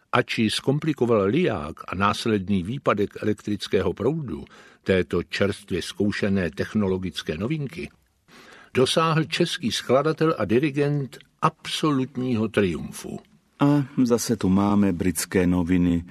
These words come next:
Speaker 2: předhánějící se v superlativech.
Speaker 1: Opravdové opus magnum celého festivalu.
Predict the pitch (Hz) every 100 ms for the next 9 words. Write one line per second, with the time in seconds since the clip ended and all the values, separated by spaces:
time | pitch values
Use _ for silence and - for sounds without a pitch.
0 | - - 98 92 90 95 92 90 90 90
1 | 90 - 87 - 90 - 85 - 87 87
2 | 85 92 85 90 - - _ _ _ 147
3 | 160 175 165 165 160 160 151 - 190 -
4 | 185 170 - 127 160 165 143 151 160 156
5 | 151 - - 147 147 127 135 - - -
6 | 85 - - -